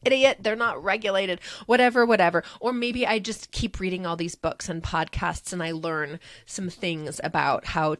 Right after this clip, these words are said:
to improve my executive functioning, how to structure my time and my house. Whatever it is, I put it on hold, the diagnosis thing. Like, my life had kind of exploded. I had to take care of my kids. Their mental health and just surviving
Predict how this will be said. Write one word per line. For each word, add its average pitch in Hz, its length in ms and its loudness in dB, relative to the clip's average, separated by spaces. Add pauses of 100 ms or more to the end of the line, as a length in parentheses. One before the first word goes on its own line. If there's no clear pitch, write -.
(120)
to 156 380 -2 (180)
improve 185 380 0
my 160 120 0
executive 143 520 -2
functioning, 131 580 -8 (260)
how 180 180 6
to 180 100 2
structure - 480 0
my 139 180 -2
time - 560 -6
and 147 140 -10
my - 140 -4
house. - 400 -6 (380)
Whatever 262 440 6
it 170 140 4
is, 147 300 0 (200)
I 247 80 2
put 302 220 4
it 330 80 2
on 269 180 2
hold, 165 600 -4
the 190 140 -6
diagnosis 170 720 -2
thing. - 360 -12
Like, 175 320 -4 (200)
my 330 140 -2
life 349 300 2
had 320 160 -4
kind 262 240 -2
of 233 100 -4
exploded. 165 720 -6 (200)
I - 80 4
had 226 200 -2
to 254 80 -10
take - 260 -6
care 185 200 0
of 170 100 -4
my 147 160 -4
kids. - 460 -10
Their 170 320 2
mental 175 420 -4
health 147 520 -6 (220)
and 175 200 -2
just 165 280 -6
surviving 143 800 -2